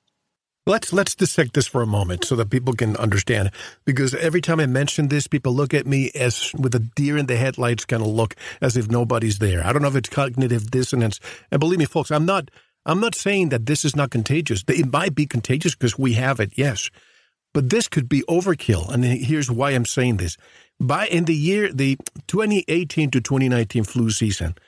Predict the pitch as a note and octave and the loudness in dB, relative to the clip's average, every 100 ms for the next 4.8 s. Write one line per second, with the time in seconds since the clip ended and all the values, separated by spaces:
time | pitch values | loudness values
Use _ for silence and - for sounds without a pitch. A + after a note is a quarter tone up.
0 | _ - G2 B2+ D#3 F3 E3 C3 A#2+ C3 | _ -4 0 0 0 0 0 0 0 0
1 | C3+ B2+ B2 B2+ C#3 A#2+ A2+ G#2+ G#2+ G2 | 0 0 0 0 0 0 2 2 2 0
2 | - F#2 _ _ _ _ - G#2+ D3 E3+ | -2 -8 _ _ _ _ -2 0 0 0
3 | D#3+ D#3+ D3 - - - E3+ - D3 C#3+ | 2 0 -2 -8 -2 0 0 0 0 2
4 | A#2+ G#2 D3 D3 C#3+ - C#3+ - | 0 0 0 0 0 0 -2 -4